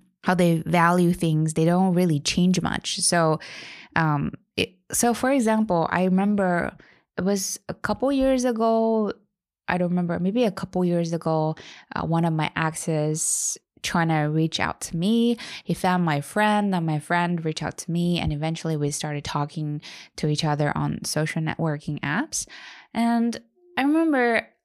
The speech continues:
I felt quite, it felt quite excited, exciting to, you know, talk to someone that who, whom you haven't talked to for a long time. I had no feeling as, like, love. It was just feeling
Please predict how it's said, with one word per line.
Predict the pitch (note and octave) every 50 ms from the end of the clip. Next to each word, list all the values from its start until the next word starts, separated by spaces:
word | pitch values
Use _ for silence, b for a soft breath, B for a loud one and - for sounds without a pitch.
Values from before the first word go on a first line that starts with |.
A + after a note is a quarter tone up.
| -
I | G3 G3
felt | - - - - C4 C#4+ C#4 - -
quite, | - - G#3+ G#3+ G3 -
it | - A3+
felt | A3 - E4 F4+ F4
quite | - - D4 C4+
excited, | A3 - - - - - G3 G#3+ G#3+ - - E3 - -
exciting | - F3 - - - - A3+ A3+ A3+ A3 - F3 D#3+ D#3
to, | D3+ - E3+ D#3+ D#3
you | D#3+ D#3 D#3+
know, | D#3 D#3 D#3+ E3+
talk | - - F3 E3+ -
to | -
someone | F3 - E3 E3 D#3+ D#3+ D#3
that | D#3 D3+ D#3+ -
who, | - - F#3+ - - B B B B B B B B
whom | F#3 F3 E3
you | E3 D#3+
haven't | D#3+ F3+ F3 E3 F3 F3
talked | - E3 D3+ D#3 -
to | E3+
for | - D#3+
a | D#3 D3
long | D3 D3 D3+
time. | D3+ - D#3 D3 - - B B B B B
I | G#3+
had | A#3 B3
no | C4 C4+ C#4 C#4+ D4 D4+ D4
feeling | C#4+ - - - A#3 A#3+ A#3 A3 G3+ F3+ E3+
as, | D#3+ D#3 D3+ D#3 - - -
like, | D3+ D3 -
love. | D#3+ D#3+ D#3 E3 F#3+ F#3+ D#3 D3 D#3 F3 - -
It | F3 F3
was | F3 E3+ E3+ D#3+
just | - - E3+ E3 - - -
feeling | - - F#3 F3+ F3 F3 E3+ E3 D#3+ E3 E3